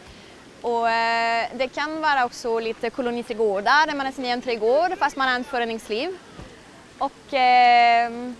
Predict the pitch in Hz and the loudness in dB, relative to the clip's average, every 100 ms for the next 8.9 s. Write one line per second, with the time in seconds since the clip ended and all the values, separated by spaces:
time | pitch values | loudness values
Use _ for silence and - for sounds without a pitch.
0 | 277 311 302 311 294 294 285 277 277 - | -4 -2 0 -2 -6 -6 -4 -4 -6 -8
1 | - 403 - - 277 262 247 240 233 226 | -8 -8 -8 -4 2 4 4 2 0 -2
2 | 269 254 285 302 262 - 233 220 220 220 | -4 -2 -2 -6 -8 -6 -6 -2 -2 -2
3 | 214 214 214 208 208 202 202 202 190 185 | -2 0 0 0 2 2 0 -4 -10 -12
4 | 226 - - - - - - - - - | -14 -16 -20 -20 -20 -20 -20 -20 -20 -18
5 | - 262 269 269 269 - 320 - 269 - | -6 0 2 2 -2 -8 -8 -4 -6 -4
6 | - 277 339 262 226 - 262 269 262 254 | -4 -2 -2 -2 -6 -4 -2 -2 -2 -4
7 | 254 254 233 220 214 214 208 208 208 - | -6 -4 -2 -2 -2 -2 -4 -4 -6 -8
8 | - - - 254 269 247 254 247 | -16 -18 -10 -4 -4 -2 -2 -2